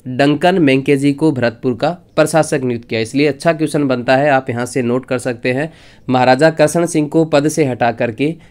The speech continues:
किसे भरतपुर का प्रशासक नियुक्त किया गया? डंकन मैकेंजी को। इसके अलावा याद रखें, महाराजा कृष्ण सिंह राजपूताना के एकमात्र ऐसे राजा हुए हैं जिन्होंने शुद्धि आंदोलन चलाने की घोषणा की।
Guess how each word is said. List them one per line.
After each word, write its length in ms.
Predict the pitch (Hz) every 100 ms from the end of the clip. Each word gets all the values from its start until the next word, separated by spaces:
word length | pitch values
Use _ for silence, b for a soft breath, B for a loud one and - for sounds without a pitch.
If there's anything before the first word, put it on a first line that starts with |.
| b 147
किसे 260 | 143 190
भरतपुर 420 | 151 143 147 156
का 160 | 147 156
प्रशासक 580 | 151 127 139 131 156 151
नियुक्त 280 | 131 131 -
किया 240 | 127 117
गया? 220 | 113 131 160 b b 113
डंकन 500 | 123 120 139 165 180 -
मैकेंजी 520 | 135 147 143 113 110
को। 220 | 104 107 - -
इसके 260 | 139 - 190
अलावा 320 | 175 170 185
याद 260 | 165 147 156
रखें, 360 | 156 165 170 180 b b
महाराजा 480 | 127 131 135 143 175
कृष्ण 360 | 160 151 170 160
सिंह 260 | 165 175
राजपूताना 680 | 147 127 131 143 139 147 156 147
के 200 | 160 160 -
एकमात्र 540 | 131 135 143 151 156 135
ऐसे 420 | - 135 143 147
राजा 280 | 123 123 135
हुए 240 | 120 123
हैं 240 | 120 127 156 b b
जिन्होंने 500 | 120 127 127 135 151
शुद्धि 460 | 156 - 156 151 180
आंदोलन 520 | - 123 120 127 139
चलाने 380 | 139 117 110 113
की 180 | 120 147
घोषणा 380 | 120 117 113 110
की। 140 | 107